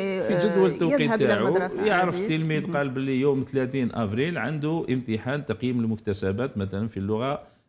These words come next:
Speaker 1: آه، العربية في
Speaker 2: مهم.
Speaker 1: الإنتاج الكتابي. عنده مثلًا يوم اثنين ماي أو ثلاثة أو خمسة ماي، معناها الفترة متقطعة بين امتحان
Speaker 2: مهم.
Speaker 1: وامتحان بيومين أو ثلاثة.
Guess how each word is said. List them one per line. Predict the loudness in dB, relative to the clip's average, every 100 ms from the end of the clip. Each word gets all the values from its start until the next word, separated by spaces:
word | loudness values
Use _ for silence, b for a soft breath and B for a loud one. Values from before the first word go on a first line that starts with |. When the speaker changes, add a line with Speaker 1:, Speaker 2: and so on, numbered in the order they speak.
| -4
Speaker 1:
آه، | 0 0 0
العربية | 0 2 0 -2 -2 -2
في | -2
Speaker 2:
مهم. | 0
Speaker 1:
الإنتاج | -2 0 -2
الكتابي. | -2 -4 -2 0 0 -2 -6 b b -10
عنده | 0 2 2
مثلًا | 0 2 0 2 2
يوم | 2 0
اثنين | 2 2 4 4
ماي | 2 0
أو | 0 -2
ثلاثة | 0 -2 0 -2
أو | -2
خمسة | -4 -2 -2 0
ماي، | 0 0
معناها | 0 0 -2
الفترة | -2 -6 -2 0
متقطعة | 0 -2 -6 -6 -4 -2 -2
بين | -2 -2
امتحان | -2 -2 -2 -2
Speaker 2:
مهم. | -4
Speaker 1:
وامتحان | -4 -4 -4 -4 -2
بيومين | 0 2 2 0 -2 -2 -2
أو | -2
ثلاثة. | 2 2 2 -2